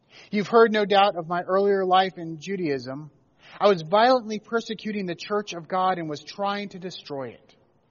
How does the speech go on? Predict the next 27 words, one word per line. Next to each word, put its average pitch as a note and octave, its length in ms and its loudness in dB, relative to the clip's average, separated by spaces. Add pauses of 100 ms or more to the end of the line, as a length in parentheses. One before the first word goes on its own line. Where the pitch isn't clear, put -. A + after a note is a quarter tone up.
(680)
I F#3+ 140 2
advanced G#3+ 520 -2
in G3+ 120 -6
Judaism F#3+ 500 -4
beyond F#3 460 -6
many F#3 440 -6 (540)
among F3+ 360 -4
my F3 140 -4
people E3+ 360 -10
of C#3 100 -10
the C#3+ 80 -14
same E3+ 300 -10
age, D#3+ 320 -6 (280)
for F3+ 100 -2
I F3+ 100 2
was F#3 180 -2 (120)
far G#3+ 260 4
more E3 240 -2
zealous F#3+ 600 -2
for D#3+ 120 -8
the C#3+ 80 -8
traditions E3+ 600 -12
of E3 60 -16
my E3 120 -8
ancestors. B2 960 -16 (1300)
But E3+ 180 -2
God, C#3+ 520 2